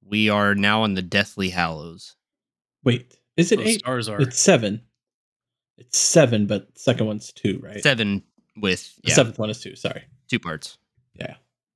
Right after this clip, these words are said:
Speaker 1: So yeah, that was my weekend. It was a lot of fun.
Speaker 3: Nice. Nice. Very nice. Uh, I don't, I, I've only seen the Harry Potter movies once, and I'm not ashamed that it wasn't for me. Saw them
Speaker 1: Once
Speaker 3: two,
Speaker 1: all
Speaker 3: I
Speaker 1: the,
Speaker 3: was, I
Speaker 1: all,
Speaker 3: was an old
Speaker 1: you've
Speaker 3: man.
Speaker 1: seen all of them once or one of them one time?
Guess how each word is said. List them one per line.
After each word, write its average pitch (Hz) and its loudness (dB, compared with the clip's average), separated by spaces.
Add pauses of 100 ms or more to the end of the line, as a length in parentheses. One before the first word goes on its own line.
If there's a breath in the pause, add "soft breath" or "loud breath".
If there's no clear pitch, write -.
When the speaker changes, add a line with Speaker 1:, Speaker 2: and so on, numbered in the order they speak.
(120)
Speaker 1:
So 139 0
yeah, 190 2 (520)
that 123 2
was 135 2
my 139 2
weekend. 123 -4
It - -20 (200)
was 120 -2
a - 2
lot 120 4
of 120 -2
fun. 113 -2
Speaker 3:
Nice. - -4 (200)
Nice. 247 -2
Very 208 -4
nice. 107 -10 (100)
Uh, 127 -8 (680)
I 147 -4
don't, 156 -4
I, 143 -2
I've 135 -6
only 147 -4
seen 139 -6
the 127 -8
Harry 131 -2
Potter 135 -6 (100)
movies 135 -8
once, 147 -8
and 113 -12
I'm 113 -10
not 120 -8
ashamed 123 -6
that 117 -8
it - -20
wasn't 127 -12
for 131 -14
me. 117 -12 (600)
Saw 127 -10
them 104 -2
Speaker 1:
Once 107 -4
Speaker 3:
two, 127 2
Speaker 1:
all 110 2
Speaker 3:
I - 0
Speaker 1:
the, 110 0
Speaker 3:
was, 107 0
I 113 -4
Speaker 1:
all, 110 4
Speaker 3:
was 110 -8
an - -16
old - -20
Speaker 1:
you've - -10
Speaker 3:
man. 110 -2
Speaker 1:
seen 107 4
all 120 2
of 135 -2
them 151 2
once 165 0
or 98 -2
one 104 2
of 104 0
them 92 -4
one 92 -4
time? 73 -14